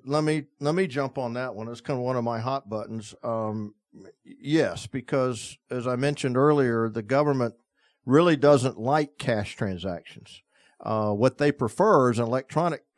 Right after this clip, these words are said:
I, uh, transaction, so that way they can monitor, uh, everybody's activity from a criminal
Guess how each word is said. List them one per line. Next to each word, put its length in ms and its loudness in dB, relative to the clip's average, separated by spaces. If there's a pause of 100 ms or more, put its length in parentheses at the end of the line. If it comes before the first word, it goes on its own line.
(160)
I, 200 -2
uh, 240 -2
transaction, 800 -4
so 180 -2
that 240 0
way 160 4
they 180 2
can 200 -4
monitor, 760 0 (480)
uh, 240 -2
everybody's 640 2
activity 640 0
from 220 -2
a 60 -2
criminal 600 0